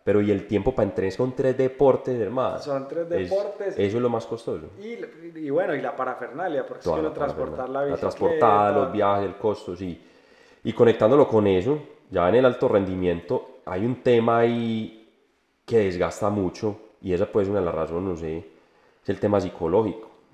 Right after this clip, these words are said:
Speaker 1: Esta semana leí ahí un estudio muy bacano del ejército en Estados Unidos que dice que el setenta por ciento de las cosas que uno piensa en el día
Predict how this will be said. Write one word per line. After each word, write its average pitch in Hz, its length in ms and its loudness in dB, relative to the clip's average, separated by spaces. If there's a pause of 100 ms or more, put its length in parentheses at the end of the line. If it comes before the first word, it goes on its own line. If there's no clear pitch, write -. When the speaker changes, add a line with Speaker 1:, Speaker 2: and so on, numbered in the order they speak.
Speaker 1:
Esta 101 340 2
semana 90 300 0
leí 90 220 2
ahí 92 120 2
un 107 80 -4
estudio 107 300 -4
muy 110 100 -6
bacano 110 600 -2 (100)
del 90 400 -6
ejército 92 460 -4
en 90 60 -2
Estados 104 260 -2
Unidos 98 320 -4 (600)
que 95 100 -2
dice 92 180 0
que 113 80 -2
el 95 60 -4
setenta 92 320 -6
por 107 120 -4
ciento 92 220 -8
de 104 60 -2
las - 80 -4
cosas 95 260 -6
que 123 100 -10
uno 117 200 -4
piensa 113 280 -2
en 101 80 -4
el 85 160 -8
día 123 440 -6